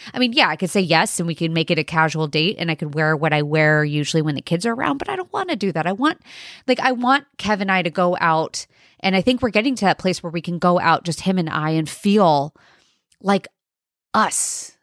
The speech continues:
again, not mom and dad us, but us, and know that the kids are back and they're old enough to, you know, we don't have to worry necessarily about, like,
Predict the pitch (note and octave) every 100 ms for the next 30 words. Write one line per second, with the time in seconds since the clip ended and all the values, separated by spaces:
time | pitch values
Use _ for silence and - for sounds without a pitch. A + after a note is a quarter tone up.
0 | _ _ _ _ _ F#3 D#3+ D3+ G#2 D3
1 | F#3 G#3 F#3+ G3 G3 F#3+ F3 F3+ E3+ E3+
2 | - D3 C#3 - E3+ - _ F3+ C#3 -
3 | - - - _ _ - F#3+ F3+ F3+ F3+
4 | E3+ E3 - F3+ F3+ D3+ - - E3+ D#3
5 | F3 D#3+ C#3+ F3 F3+ F3 D#3+ - C#3 _
6 | E3 D3+ C#3+ _ _ _ _ F3 F3+ F3+
7 | G3+ F3 F3 E3 D#3 - D#3+ D3+ D3 D3
8 | - D3+ -